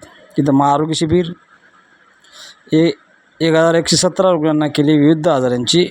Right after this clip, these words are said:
निशुल्क तपासणी. तर एकशे सत्तेचाळीस शस्त्रक्रियेसाठी पात्र. मान्य श्री बुन-, सुधीर मुनगंटीवार सेवा केंद्र, भाजपा जनसंकल्प कार्यालय, ज्योती तथा आचार्य विनोबा भावे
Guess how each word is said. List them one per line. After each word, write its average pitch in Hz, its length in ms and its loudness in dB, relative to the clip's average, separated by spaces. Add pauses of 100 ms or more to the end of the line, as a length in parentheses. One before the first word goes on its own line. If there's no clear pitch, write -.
निशुल्क 156 400 2
तपासणी. 110 520 -2 (800)
तर 123 200 -2 (680)
एकशे 165 220 0
सत्तेचाळीस 160 540 0
शस्त्रक्रियेसाठी 147 680 0
पात्र. 151 380 0 (760)
मान्य 147 300 2
श्री 160 220 0
बुन-, 139 180 0 (680)
सुधीर 175 340 0
मुनगंटीवार 156 580 2 (140)
सेवा 156 280 0
केंद्र, 170 360 0
भाजपा 135 420 -2
जनसंकल्प 147 640 -2
कार्यालय, 135 500 -2 (460)
ज्योती 147 280 0
तथा 135 480 -2
आचार्य 165 380 0
विनोबा 156 340 2
भावे 123 280 -2